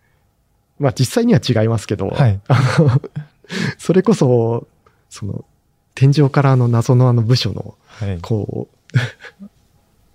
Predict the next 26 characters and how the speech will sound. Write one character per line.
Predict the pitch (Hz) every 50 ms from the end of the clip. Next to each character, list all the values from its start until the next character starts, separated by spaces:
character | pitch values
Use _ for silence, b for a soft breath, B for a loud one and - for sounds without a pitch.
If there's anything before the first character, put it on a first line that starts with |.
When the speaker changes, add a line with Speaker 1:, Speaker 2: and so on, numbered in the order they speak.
| _ B B B B B B B B B B
Speaker 1:
な | - 123
ん |
か | - -
吊 | - - - 110
り | 107
下 | 104 - 113 104
げ | - 107
て | - -
る | 101 101
テ | 101 - 110
ロ | -
ッ | 104 - _ -
プ | - 104
み | 104 101
た | - 101
い | -
な、 | - - -
Speaker 2:
は | - 123 127 113
い | 110
は | - 117 107
い |
は |
い。 |
Speaker 1:
な | - 123
ん |
か | 110 95